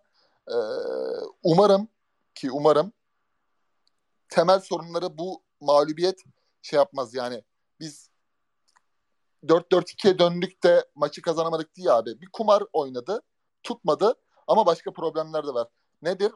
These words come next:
Mesela Kerem'in oyunun şeyini değiştirmesi lazım abi. Kerem çok, e, bir tane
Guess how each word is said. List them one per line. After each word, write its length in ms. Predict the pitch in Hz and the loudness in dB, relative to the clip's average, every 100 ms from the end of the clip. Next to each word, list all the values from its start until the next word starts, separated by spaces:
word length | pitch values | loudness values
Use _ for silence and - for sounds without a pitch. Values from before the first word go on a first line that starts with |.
| - | -8
Mesela 380 | 135 139 123 - _ _ | -6 0 0 -2 _ _
Kerem'in 400 | - 147 170 214 - | -4 -2 -2 -6 -2
oyunun 500 | 160 175 202 214 - _ _ _ _ | -2 -2 -6 -10 -14 _ _ _ _
şeyini 300 | - 170 175 | -10 -6 -2
değiştirmesi 480 | 165 151 160 151 175 | 0 0 -4 -8 0
lazım 280 | 143 117 110 | 2 2 -2
abi. 220 | 107 110 | -4 -4
Kerem 300 | - 147 170 - | -2 0 0 0
çok, 300 | 214 - _ _ _ _ - | 0 0 _ _ _ _ 0
e, 60 | 131 131 139 139 143 135 - - _ _ _ _ _ 151 165 _ _ _ 151 | 4 4 4 0 -2 -4 -8 -12 _ _ _ _ _ _ -20 _ _ _ _
bir 300 | 151 262 247 | -4 -4 2
tane 400 | 240 185 214 | 2 2 0